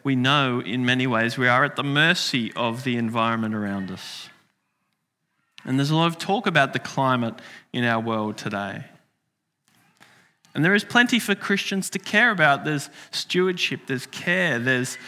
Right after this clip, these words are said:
uh, concern that we can have for this world that God's given us. We should care about ecosystems and,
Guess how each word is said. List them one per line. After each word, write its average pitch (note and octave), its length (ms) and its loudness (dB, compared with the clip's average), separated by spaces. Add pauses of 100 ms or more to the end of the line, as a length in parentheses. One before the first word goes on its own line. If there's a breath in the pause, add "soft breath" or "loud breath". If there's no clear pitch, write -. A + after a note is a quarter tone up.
(160 loud breath)
uh, B2+ 120 0
concern E3 840 0
that A#2+ 140 -2
we C3+ 100 2
can C3+ 200 -4
have D#3 440 0
for C3 300 -2
this C3+ 260 -2
world C3 300 0
that C#3 120 -4
God's B2 300 -2
given D#3 380 0
us. - 420 -10 (300 loud breath)
We F#3 100 4
should C4 220 -2
care F#3 180 6
about D3 220 4
ecosystems G#2+ 1040 -4
and, G2 220 -4